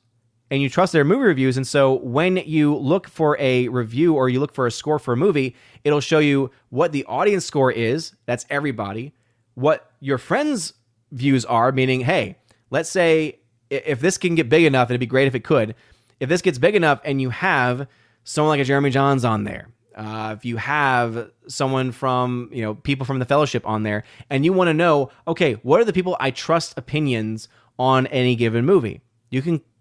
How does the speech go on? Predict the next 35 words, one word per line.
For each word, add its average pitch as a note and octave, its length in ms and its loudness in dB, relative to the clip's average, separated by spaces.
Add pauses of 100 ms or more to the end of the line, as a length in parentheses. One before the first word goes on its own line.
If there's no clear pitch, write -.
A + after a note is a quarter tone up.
create D#3 320 0
that, E3+ 220 0
curate D#3 260 0
that D#3+ 160 0
for D3+ 80 -4
yourself, C#3 520 0 (360)
and B2+ 140 2
that C#3 140 2
way, C3+ 200 4
every D3+ 240 0
time D3+ 300 0
you C#3 60 -2
go C3+ 100 2
to C#3 80 4
a B2+ 60 2
movie, D#3 420 0 (180)
if A#2+ 120 -4
there's C3+ 180 0
a - 20 -4
score D3 300 0
that C#3+ 60 -2
they've C#3 140 0
put D3 140 -4
on C3 200 0
there, F#3 240 -2 (200)
you'll C3+ 120 -2
have C3+ 100 0
a A#2 80 0
curated C#3+ 580 2
score, A2+ 540 0 (260)
uh, A2 320 -2
of C3 120 -4
just C#3+ 260 2
those C3 160 2
people, - 360 -4